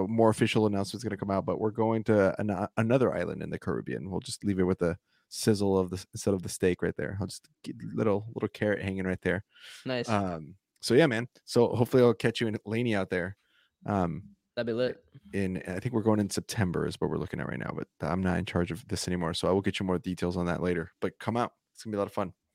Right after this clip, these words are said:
Speaker 2: Yeah.
Speaker 1: Hell yeah, man. Dude. Oh man, this is great. Look at that. This has been a full episode. How do you feel? <laughs>
Speaker 2: That was,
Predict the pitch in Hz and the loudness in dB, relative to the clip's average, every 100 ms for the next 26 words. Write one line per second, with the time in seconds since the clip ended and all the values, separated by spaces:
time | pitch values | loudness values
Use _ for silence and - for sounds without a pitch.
0 | - - 117 127 131 123 _ _ _ _ | -20 -8 -2 0 0 -2 _ _ _ _
1 | - 104 113 123 113 98 98 - - - | 2 6 6 6 4 -2 -6 -10 -14 -14
2 | - 185 208 135 - - 147 165 147 135 | -2 6 6 6 -2 0 6 8 8 6
3 | 135 127 147 123 208 190 - _ 185 214 | 4 4 2 8 8 8 2 _ 6 10
4 | 247 - _ _ _ - - _ _ - | 10 6 _ _ _ -20 -20 _ _ -20
5 | - _ - 190 190 190 180 175 190 208 | -20 _ 2 4 4 2 2 4 6 6
6 | 220 - 92 - 143 165 151 208 - - | 4 0 -2 -2 4 6 6 0 -2 -16
7 | _ - - 277 - 113 165 190 | _ -10 -2 -2 -2 10 10 10